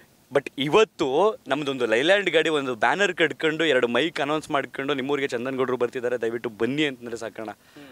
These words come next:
Speaker 1: ಅದು ಎಲ್ಲಿರುತ್ತೋ ಜನ ಗೊತ್ತಿಲ್ಲ ಅಣ್ಣ. ಒಂದ್ ರೂಪಾಯಿ ಕಾಸು ಕೊಡಲ್ಲ, ಅಲ್ಲೇನೋ ಅಡುಗೆ ಮಾಡಿಸಿದೀವಿ ಇಲ್ಲ, ಏನೂ ಇಲ್ಲ.
Speaker 2: ಹ್ಮ್.
Speaker 1: ಪ್ರೀತಿಯಿಂದ ಅಣ್ಣ ಹೆಣ್ಮಕ್ಳು
Speaker 2: ಹ್ಮ್.
Speaker 1: ಅಡುಗೆ ಮಾಡೋದು, ಕೆಲಸ ಗುಡ್ಸೋದು, ಕಸ ಗುಡ್ಸೋದು, ಹಾಲ್ ಕರೆಯೋದು ಎಲ್ಲ ಬಿಟ್ಕೊಂಡ್ಬಿಡ್ತಾರೆ. ಒಬ್ಬ ಅಣ್ಣ ಹೇಳ್ತಾನೆ, "ಅಣ್ಣ ನೀರ್ ಹಾಯ್ಸ್ತಿದ್ದೆ, ನೀನ್ sound ಕೇಳ್ಬಿಟ್ಟು ಓಡ್ ಬಂದಿದ್ದೀನಿ" ಅಂತಾನೆ.
Speaker 2: ಹೌದಾ?
Speaker 1: ಆ, ಆ, ಆ, ಅದೆಲ್ಲ ಯಾರಿಗೂ ಸಿಗಲ್ಲ ಬಿಡಣ್ಣ ಪ್ರೀತಿ.
Speaker 2: ಹಾ.
Speaker 1: ಇಲ್ಲಿ ನಾನು ಗೆಲ್ಬೋದು ಸೋಲ್ಬೋದು ನಂಗೆ ಗೊತ್ತಿಲ್ಲ,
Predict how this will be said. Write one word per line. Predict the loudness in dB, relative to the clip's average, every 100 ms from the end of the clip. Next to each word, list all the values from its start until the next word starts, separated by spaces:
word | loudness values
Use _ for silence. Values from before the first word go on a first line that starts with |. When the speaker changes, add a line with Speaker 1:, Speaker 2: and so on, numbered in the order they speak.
| -8
Speaker 1:
ಅದು | -6 -6
ಎಲ್ಲಿರುತ್ತೋ | -4 0 0 0 -2
ಜನ | -2 -2
ಗೊತ್ತಿಲ್ಲ | -2 -4 -4
ಅಣ್ಣ. | -4 -4
ಒಂದ್ | -4 -6 -4
ರೂಪಾಯಿ | -4 -4 -2
ಕಾಸು | 0 -2 -2
ಕೊಡಲ್ಲ, | -4 -2 -2
ಅಲ್ಲೇನೋ | -2 0
ಅಡುಗೆ | 0 0
ಮಾಡಿಸಿದೀವಿ | -2 -2 -4 -6 -2
ಇಲ್ಲ, | -4
ಏನೂ | 0 2 4
ಇಲ್ಲ. | 4
Speaker 2:
ಹ್ಮ್. | 2 _ _ -20 -20 -8
Speaker 1:
ಪ್ರೀತಿಯಿಂದ | -4 -2 -2 -2 0 2
ಅಣ್ಣ | 2
ಹೆಣ್ಮಕ್ಳು | 2 2 4 2 4 4 2
Speaker 2:
ಹ್ಮ್. | _ -20 -16 -10 0
Speaker 1:
ಅಡುಗೆ | 0 2
ಮಾಡೋದು, | 2 4 2 0
ಕೆಲಸ | 0 2 2
ಗುಡ್ಸೋದು, | 0 0 0
ಕಸ | 0 2
ಗುಡ್ಸೋದು, | 2 0 -2 2 4
ಹಾಲ್ | 6 4
ಕರೆಯೋದು | 2 -2 0
ಎಲ್ಲ | 4 6 4
ಬಿಟ್ಕೊಂಡ್ಬಿಡ್ತಾರೆ. | 2 -2 -2 2 4 2 0 -20 -10 2
ಒಬ್ಬ | 4 6
ಅಣ್ಣ | 4 4
ಹೇಳ್ತಾನೆ, | 2 4 2
"ಅಣ್ಣ | 4 4
ನೀರ್ | 4 4
ಹಾಯ್ಸ್ತಿದ್ದೆ, | 4 2 0 2
ನೀನ್ | 4
sound | 4 4
ಕೇಳ್ಬಿಟ್ಟು | 4 2 4
ಓಡ್ | 6 6 4
ಬಂದಿದ್ದೀನಿ" | 0 0 -2
ಅಂತಾನೆ. | 0 0
Speaker 2:
ಹೌದಾ? | -2 0 0 0 0 2
Speaker 1:
ಆ, | 4 4
ಆ, | 4 4 6 4
ಆ, |
ಅದೆಲ್ಲ | 4 4
ಯಾರಿಗೂ | 4 4 2
ಸಿಗಲ್ಲ | 0 2
ಬಿಡಣ್ಣ | 2 2
ಪ್ರೀತಿ. | 0 -2 -10
Speaker 2:
ಹಾ. | -14 -12 -4
Speaker 1:
ಇಲ್ಲಿ | 0 2
ನಾನು | 2
ಗೆಲ್ಬೋದು | 2 2 4 4
ಸೋಲ್ಬೋದು | 4 2 2
ನಂಗೆ | 2
ಗೊತ್ತಿಲ್ಲ, | 0 2 4 2